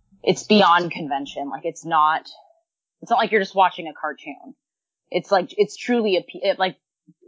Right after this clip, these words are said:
the way he animates, it's like a piece of art. Like, you're watching it move and grow and adapt and evolve. Um, I think it's a very cool concept. I think it's different than what we see from traditional anime, where, like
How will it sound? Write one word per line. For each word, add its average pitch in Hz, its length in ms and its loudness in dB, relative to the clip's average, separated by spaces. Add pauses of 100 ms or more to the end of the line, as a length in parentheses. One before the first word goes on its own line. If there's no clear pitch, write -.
(100)
the 202 140 0
way 214 180 4
he 214 200 -2
animates, 180 400 -4
it's 180 120 -8
like 233 120 -4
a 233 80 -4
piece - 220 -8
of 160 80 -6
art. - 300 -10 (600)
Like, 170 200 -2
you're 175 120 2
watching 151 400 0
it 139 120 -14
move 127 340 -14 (360)
and 156 140 -8
grow 135 460 -4
and 156 100 -8
adapt 135 480 -2 (140)
and 151 100 -8
evolve. 131 380 -4 (240)
Um, 156 400 0 (100)
I 208 120 2
think 254 180 2
it's 240 120 0
a 202 60 -8
very 180 280 -2
cool 175 200 -6 (100)
concept. 185 460 -2
I 175 120 -2
think 170 200 -12
it's 160 180 -8
different 175 480 -2
than 160 180 -6
what 160 180 -6
we 170 100 -4
see 165 280 -6
from 170 220 -2
traditional 165 460 0
anime, 180 560 2
where, 156 240 2
like 151 140 2